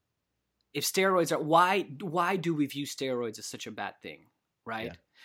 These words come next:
Speaker 1: And it comes from that pl-, place of, like, like you said, you're a cheater. Um, you're not putting in hard work. You're,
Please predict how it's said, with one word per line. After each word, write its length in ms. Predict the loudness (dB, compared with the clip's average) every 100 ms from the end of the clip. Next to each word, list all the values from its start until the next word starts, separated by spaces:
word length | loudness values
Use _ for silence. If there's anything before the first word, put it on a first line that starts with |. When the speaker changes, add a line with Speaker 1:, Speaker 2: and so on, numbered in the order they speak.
| -10
Speaker 1:
And 120 | -2 -2
it 60 | 2
comes 240 | 0 0
from 120 | -2
that 200 | -2 -2
pl-, 220 | -6 -6
place 400 | -6 -4 -4 -4
of, 100 | -6 -4
like, 300 | -4 -6 -10
like 140 | -16 -12
you 40 |
said, 220 | -10 -10 -12
you're 160 | -10 -8
a 60 |
cheater. 500 | -4 -2 0 0 -4 _ _ _ _ -8
Um, 480 | -6 -6 -8 -12 -16 _ _ _ _ _ -6
you're 180 | 0
not 220 | 4 4 2
putting 240 | 4 4
in 80 | 4
hard 380 | 4 4 4 0
work. 420 | 0 0 -2 -14 _ _ _ _ _ _ -10
You're, 500 | -2 0 0 -2